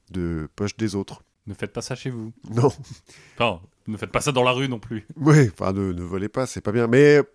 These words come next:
Speaker 1: bon, ouais, il pique des trucs, euh, aux mecs du coin, quoi, aux mecs qui traînent, euh, un petit peu aux bourgeois qui passent,
Speaker 2: C'est un peu
Speaker 1: des
Speaker 2: de la débrouille, quoi.
Speaker 1: Ouais, c'est un peu de la débrouille. Puis finalement, c'est juste pour, euh, pouvoir emmener sa belle, euh, dîner, quoi. Donc, euh, ça va, c'est pas,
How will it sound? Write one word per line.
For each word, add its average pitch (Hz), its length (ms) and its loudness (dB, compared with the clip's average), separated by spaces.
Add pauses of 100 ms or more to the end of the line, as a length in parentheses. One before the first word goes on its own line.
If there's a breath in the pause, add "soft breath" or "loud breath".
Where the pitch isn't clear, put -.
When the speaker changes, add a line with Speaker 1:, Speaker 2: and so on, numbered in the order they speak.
(300)
Speaker 1:
bon, 131 280 4
ouais, 113 240 0
il 101 200 -10
pique 135 200 -6
des 120 160 2
trucs, 151 500 6
euh, 120 100 2
aux 117 420 0
mecs 117 240 -2
du 139 100 -8
coin, 180 300 6
quoi, 127 240 0
aux 104 40 0
mecs 95 200 -6
qui 131 140 -12
traînent, 160 420 4
euh, 101 280 4
un 95 100 -2
petit 95 180 -10
peu 117 140 -2
aux 113 80 2
bourgeois 123 540 2
qui 120 160 -8
passent, 143 500 2
Speaker 2:
C'est 104 80 -6
un - 20 -4
peu 87 60 -6
Speaker 1:
des 95 60 -4
Speaker 2:
de 104 40 -4
la 104 60 -8
débrouille, 123 460 -8
quoi. 107 100 -20 (200 loud breath)
Speaker 1:
Ouais, 104 240 -2
c'est - 140 -6
un 73 40 -12
peu - 140 -10
de 87 60 -2
la 110 80 2
débrouille. 127 300 6
Puis - 120 -16
finalement, 117 480 0
c'est 107 160 -2
juste 120 300 -2
pour, 110 320 0
euh, 85 100 -4
pouvoir 92 360 -4
emmener 90 240 -2
sa 90 180 -4
belle, 113 260 2
euh, 82 220 -2
dîner, 127 320 0
quoi. - 180 -8 (580)
Donc, 80 240 -18
euh, 80 40 -10 (160)
ça 80 160 -10
va, 95 300 -2
c'est - 80 -20
pas, 78 340 -12